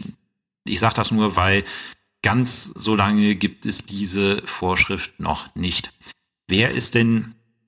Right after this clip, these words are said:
der Dritte, der oftmals im Ermittlungsverfahren beteiligt sein kann? Das hatte ich in der Folge zwei schon mal angesprochen. Das ist der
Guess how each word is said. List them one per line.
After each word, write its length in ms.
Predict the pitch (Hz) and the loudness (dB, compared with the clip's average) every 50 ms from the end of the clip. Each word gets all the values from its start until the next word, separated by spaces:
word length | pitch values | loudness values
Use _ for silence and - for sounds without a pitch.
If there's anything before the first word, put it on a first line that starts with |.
| _ - - - - - | _ -20 -20 -14 -6 -2
der 220 | 98 90 95 95 | 0 2 2 4
Dritte, 600 | 90 98 87 98 135 131 143 151 143 139 139 143 | 2 2 2 2 2 4 2 4 4 4 2 0
der 400 | - - 117 110 110 113 110 113 | 0 2 4 4 6 4 4 4
oftmals 380 | - 98 - - 110 107 104 - | 2 0 0 0 0 0 0 0
im 140 | - 110 107 | 2 2 4
Ermittlungsverfahren 960 | 107 101 110 127 135 120 110 - 104 - - 113 107 107 107 104 101 104 98 | 4 4 2 2 0 -2 -2 -2 -2 0 2 4 4 4 4 4 2 0 0
beteiligt 580 | - 98 - - - 98 101 107 104 - - - | -2 -4 -2 0 2 2 2 2 0 -2 -4 -2
sein 360 | - 98 90 90 85 82 80 | 0 0 2 2 0 -2 -2
kann? 400 | - - 120 135 165 170 175 80 | -2 -2 0 2 2 2 2 2
Das 180 | - 101 - - | 2 2 2 2
hatte 180 | 104 - - | 0 -2 -2
ich 180 | - - - 90 | -4 -6 -4 -4
in 180 | 95 101 95 98 | -2 -2 0 -2
der 100 | 95 - | -2 -4
Folge 440 | - - 98 101 101 98 95 - | -2 0 0 0 2 0 -2 -2
zwei 380 | - - - - 92 101 117 127 | -2 -2 0 2 2 2 2 2
schon 200 | 123 - 123 117 | 2 2 2 4
mal 340 | 113 110 107 107 107 104 92 - _ _ _ _ _ _ _ - | 4 4 6 4 4 2 0 -4 _ _ _ _ _ _ _ 2
angesprochen. 680 | 101 107 123 123 120 - - - 110 107 104 120 107 | 4 4 4 4 4 2 2 0 0 2 2 2 2
Das 160 | 92 85 - | 2 0 -2
ist 300 | - - 101 - - - | -2 0 0 0 2 2
der 260 | 90 92 95 95 95 | 4 4 4 4 2